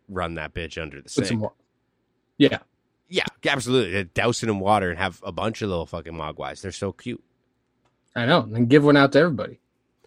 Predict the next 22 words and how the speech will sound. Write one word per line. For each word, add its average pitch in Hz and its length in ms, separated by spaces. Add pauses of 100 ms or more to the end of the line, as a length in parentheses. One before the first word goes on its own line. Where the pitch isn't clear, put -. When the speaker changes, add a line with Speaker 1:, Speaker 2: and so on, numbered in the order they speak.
(120)
Speaker 1:
Yeah, 247 180 (100)
and 113 160
just - 100
say, 98 140
"Don't 87 220
feed 123 180
it 127 100
after 131 320
midnight." 117 460 (920)
Also, 104 380
Speaker 2:
Be - 60
Speaker 1:
side 107 180
Speaker 2:
sure - 80
to 160 60
Speaker 1:
note, 110 200
Speaker 2:
run 170 80
water 113 440
over 104 120
Speaker 1:
I 117 60
Speaker 2:
it. 117 40
Speaker 1:
don't 131 200
know. 139 220